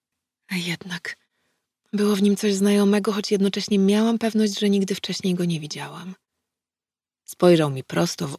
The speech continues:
oczy z niepokojącą intensywnością, jasnymi niebieskimi ślepiami, po czym zniknął w zaroślach.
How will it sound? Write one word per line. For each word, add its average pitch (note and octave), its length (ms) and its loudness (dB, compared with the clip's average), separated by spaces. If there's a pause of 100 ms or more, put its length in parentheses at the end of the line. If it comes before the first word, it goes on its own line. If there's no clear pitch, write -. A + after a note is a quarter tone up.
oczy F3 340 -2
z F3+ 80 -2
niepokojącą D#3 760 -4
intensywnością, F3+ 1000 -10 (800)
jasnymi F#3+ 720 4
niebieskimi F#3+ 520 2
ślepiami, - 760 -6 (680)
po E3+ 120 4
czym F3 180 2
zniknął - 440 -8
w E3+ 80 -12
zaroślach. - 720 -6